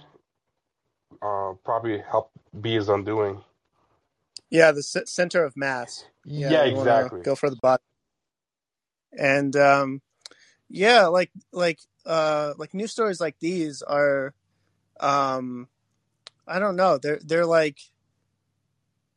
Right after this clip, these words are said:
Speaker 2: uh, they're, they're moments where, like, you could ref-, like, where black people could reflect and, like, come up with s-, like, self-defense culture,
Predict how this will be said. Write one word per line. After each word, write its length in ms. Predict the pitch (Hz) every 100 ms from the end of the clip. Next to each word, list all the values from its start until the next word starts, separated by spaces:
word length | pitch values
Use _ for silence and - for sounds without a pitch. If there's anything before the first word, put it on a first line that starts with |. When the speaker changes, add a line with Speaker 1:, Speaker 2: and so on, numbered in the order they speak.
| _ _ -
Speaker 2:
uh, 260 | 143 139 160
they're, 180 | 170 180
they're 160 | 180
moments 460 | 185 202 226 214 196
where, 400 | 165 175 175 160
like, 240 | 156 151 165
you 80 |
could 180 | 151 160
ref-, 280 | 139 - - _
like, 240 | 165 143 139
where 220 | - 156
black 280 | 139 151 156
people 220 | 190 156
could 160 | 151 156
reflect 540 | 135 - 143 147 - -
and, 240 | 135 135 135
like, 320 | 131 127 - _ _ _ _ -
come 240 | - 156
up 160 | 156 151
with 120 | 147 139
s-, 160 | - 160 _
like, 220 | 151 135
self-defense 720 | - 156 147 139 - 147 175 -
culture, 480 | 185 180 - 202